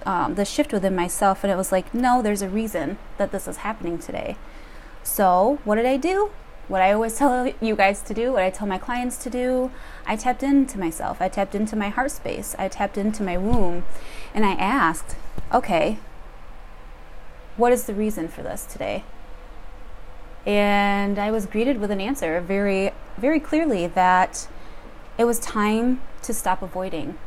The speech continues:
What was I avoiding? <laughs> That was my next question. What am I avoiding? I realized I was avoiding going to different places in my hometown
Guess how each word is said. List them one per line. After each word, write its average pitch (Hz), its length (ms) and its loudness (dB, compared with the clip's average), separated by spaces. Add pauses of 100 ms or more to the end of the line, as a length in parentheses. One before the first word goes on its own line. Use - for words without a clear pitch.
(2250)
What 214 140 6
was 233 140 2
I 226 80 2
avoiding? 214 480 -2 (160)
<laughs> 311 200 12
That 269 160 12
was 277 140 12
my 247 140 6
next 240 220 4
question. 233 320 4
What 339 120 6
am 403 80 2
I 403 100 4
avoiding? 370 420 2 (1900)
I 233 40 2
realized 233 640 6
I 214 120 4
was 226 160 2
avoiding 254 580 4 (880)
going 240 300 8
to - 160 -2
different 202 320 0
places 180 640 -2
in 196 240 0
my 202 120 0
hometown 208 540 0